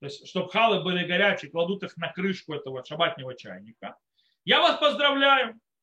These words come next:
вы не можете откашировать этот чайник. Почему? Потому что эту крышку нужно делать ей либун хамур. То есть ей нужно, то есть об-, обрабатывать серьезно автогеном. Можете эту крышку после этого выкинуть. То есть, да, она не будет, а, и,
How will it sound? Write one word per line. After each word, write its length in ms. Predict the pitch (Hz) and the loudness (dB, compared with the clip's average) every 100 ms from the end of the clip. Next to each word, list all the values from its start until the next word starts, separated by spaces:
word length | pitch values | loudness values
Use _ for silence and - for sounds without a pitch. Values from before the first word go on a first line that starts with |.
| _ | _
вы 120 | 190 | -4
не 100 | 302 | -4
можете 420 | 349 330 247 - 175 | 0 2 2 2 -4
откашировать 680 | - 147 156 151 226 254 | -4 -8 -6 0 0 0
этот 200 | 175 175 | -6 -10
чайник. 360 | - 131 90 - _ _ _ _ - | -10 -12 -12 -18 _ _ _ _ -8
Почему? 580 | 180 - 98 90 190 _ _ _ _ _ | -8 -10 -14 -14 -16 _ _ _ _ _
Потому 340 | - 156 202 277 | -12 -4 -4 -4
что 140 | - | -6
эту 160 | - 185 | -8 -4
крышку 360 | 302 - - | -4 -6 -6
нужно 320 | 214 247 233 170 | -6 -6 -6 -6
делать 440 | 156 240 233 - | -4 -2 -2 -2
ей 120 | 220 | -4
либун 440 | 220 196 151 220 208 | 0 0 0 -2 -4
хамур. 540 | - 190 269 226 139 _ _ _ _ _ _ _ _ | -2 0 0 0 -4 _ _ _ _ _ _ _ _
То 80 | 156 | -12
есть 140 | 156 196 | -8 -2
ей 160 | 240 | -2
нужно, 440 | 233 254 247 233 226 | -2 -2 -2 0 0
то 100 | 196 | -2
есть 160 | - | -4
об-, 240 | 170 165 175 | -4 -2 -2
обрабатывать 720 | 170 175 175 240 247 208 - | -2 0 2 2 2 -6 -6
серьезно 460 | 185 185 233 226 - | -4 -2 -2 -2 -4
автогеном. 540 | 170 170 233 285 320 - _ _ - | -6 -6 -4 -2 -2 -4 _ _ -4
Можете 360 | 196 269 247 | 0 0 -2
эту 220 | - 180 | -6 -6
крышку 380 | - 202 247 196 | -6 -6 -6 -8
после 240 | 175 175 175 | -8 -8 -8
этого 180 | 170 | -8
выкинуть. 460 | 156 143 107 92 _ _ _ _ - | -10 -12 -14 -18 _ _ _ _ -14
То 100 | 147 | -12
есть, 120 | 139 | -4
да, 220 | 185 185 | -2 -2
она 280 | 160 196 175 | -2 -2 -2
не 240 | 175 202 | 0 0
будет, 420 | 196 175 185 180 - | 0 2 2 2 -6
а, 220 | 170 175 | -10 -8
и, 140 | 196 | -10